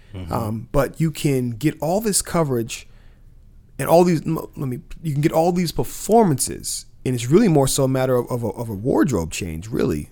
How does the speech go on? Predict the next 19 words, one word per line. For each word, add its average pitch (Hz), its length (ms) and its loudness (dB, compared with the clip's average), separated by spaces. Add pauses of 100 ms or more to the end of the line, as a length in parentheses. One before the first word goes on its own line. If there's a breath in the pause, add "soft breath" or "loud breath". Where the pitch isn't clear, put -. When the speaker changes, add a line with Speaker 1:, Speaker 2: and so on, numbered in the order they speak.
Speaker 2:
in, - 120 -4
in, 92 120 -4
in 117 140 -4
Speaker 1:
Mm-hmm. 107 60 -4
Speaker 2:
her 190 120 4
case. 92 460 -6 (440 soft breath)
And 127 140 -4
he, 139 140 0
then 143 360 -2
Rodriguez 139 380 0
can 135 60 -6
just 127 160 -12
composite 139 480 0
in 151 140 2
whoever 131 240 0
needs 131 180 -2
to - 60 -6
composite 131 480 2
in, 143 240 2